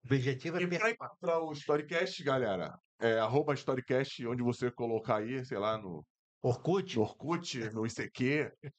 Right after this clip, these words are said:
Speaker 2: no M S N, <laughs> bora. Tá ligado? Poucos, poucos vão lembrar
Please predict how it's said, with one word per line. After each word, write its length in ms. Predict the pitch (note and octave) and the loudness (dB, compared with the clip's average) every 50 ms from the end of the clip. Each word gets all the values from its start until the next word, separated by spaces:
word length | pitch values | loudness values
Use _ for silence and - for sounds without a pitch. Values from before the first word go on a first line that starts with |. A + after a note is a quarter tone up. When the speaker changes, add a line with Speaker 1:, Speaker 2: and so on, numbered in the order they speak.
| - D3 C#3 - - - C3 A#2 | -8 -8 -8 -6 -6 -6 0 2
Speaker 2:
no 60 | B2+ | 4
M 200 | B2 C3 C3 B2+ | 4 4 2 0
S 160 | C#3 - - | 0 2 0
N, 640 | C#3+ C3+ B2+ C3 D3 D#3 D3+ C3+ B2+ B2 A#2+ A#2 A#2 | 0 0 0 -2 -2 -2 -2 -2 -2 -4 -4 -2 -2
<laughs> 120 | B2 D3 C3+ | 0 2 2
bora. 320 | C#3+ D#3 - - C#3 - - - E3 C#3+ C#3+ - - - - - - - | 2 2 0 -2 -6 -8 -8 -8 -6 -6 -6 -8 -10 -16 -16 -16 -6 -2
Tá 100 | G#2+ A2 | 0 0
ligado? 320 | G#2+ G#2+ G2+ G2 G2+ G#2 G2+ G2+ G2+ G2 G2 G2 C#3+ C3 B2 - - - _ _ | 2 2 2 0 0 0 0 0 0 2 2 2 2 0 -2 -6 -10 -14 _ _
Poucos, 460 | - B3+ C4+ D4 C#4+ - A3 F#3+ - - - - | 0 2 2 2 0 -4 -8 -12 -12 -12 -6 -2
poucos 500 | - B3+ C4+ C#4 C#4 - - G#3 G3 E3 | 0 2 2 2 -2 -4 -6 -6 -6 -4
vão 200 | - F3 F3+ F#3 F3+ | 0 0 2 2 2
lembrar 540 | F3 E3 D#3 D3 D3 C#3+ D3 D3 C#3+ C#3+ | 2 2 2 2 2 4 4 4 4 2